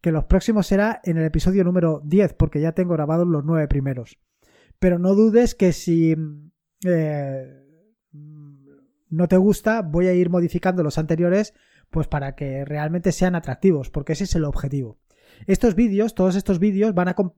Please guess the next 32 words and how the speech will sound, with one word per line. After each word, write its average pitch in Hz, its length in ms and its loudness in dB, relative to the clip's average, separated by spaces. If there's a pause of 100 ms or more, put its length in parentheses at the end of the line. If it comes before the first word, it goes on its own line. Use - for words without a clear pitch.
(160)
o 156 160 -6
sea, 147 180 -6
van 156 280 -6
a 170 60 -4
complementar 165 640 -2
o 160 140 0
complementan, 175 720 0 (340)
eh, 165 260 0
los, - 720 -2
eh, 165 280 -2 (360)
artículos 190 600 0
del 165 160 2
tutorial 170 440 2
que 190 100 0
hice 185 160 0
en 165 40 0
su - 140 -4
momento 180 320 -2
sobre 190 540 0
el 170 140 -2
terminal. 143 500 0 (540)
Y 180 280 4
no 175 140 0
solamente 202 560 2
es - 300 -8
esto, 185 380 -2
sino 156 360 -4
que 135 260 -6 (1040)
estoy 180 320 2
preparando 185 460 -4
los 180 160 -2
siguientes 196 680 -2